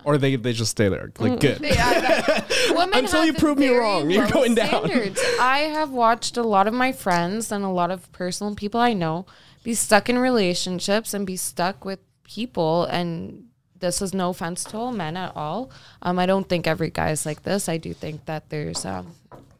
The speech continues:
Speaker 3: equality in relationships.
Speaker 1: Mm-hmm.
Speaker 3: But I find a lot of my friends, they go for such fucking losers.
Speaker 2: Okay, wait, wait,
Speaker 3: Like
Speaker 2: but, but I need you to clarify.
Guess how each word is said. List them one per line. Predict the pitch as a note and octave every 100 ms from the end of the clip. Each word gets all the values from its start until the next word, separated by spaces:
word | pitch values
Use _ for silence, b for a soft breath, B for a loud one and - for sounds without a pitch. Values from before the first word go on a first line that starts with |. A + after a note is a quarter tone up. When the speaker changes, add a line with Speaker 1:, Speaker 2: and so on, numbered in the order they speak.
| -
Speaker 3:
equality | G3+ - D#3+ E3 E3 F3+
in | F#3+
relationships. | G3 G#3 G#3 A#3+ D4 D#4+ -
Speaker 1:
Mm-hmm. | A#2+ A#2+ G2+ B -
Speaker 3:
But |
I | G#3+
find | - D4 D#4+
a |
lot | C4 C4
of |
my | B3+
friends, | A3+ G#3+ A3 -
they | - -
go | F4
for | - F4
such | - F4 -
fucking | - D#4+ D#4 C#4
losers. | C4+ D4 D4 A3+ - - _
Speaker 2:
Okay, | C#4+ C4+
wait, | C4
wait, | B3 E3+
Speaker 3:
Like | - D#3 -
Speaker 2:
but, | - -
but | A3+
I |
need | A#3+ B3
you | A#3
to | A#3
clarify. | A#3 A3+ A3+ F3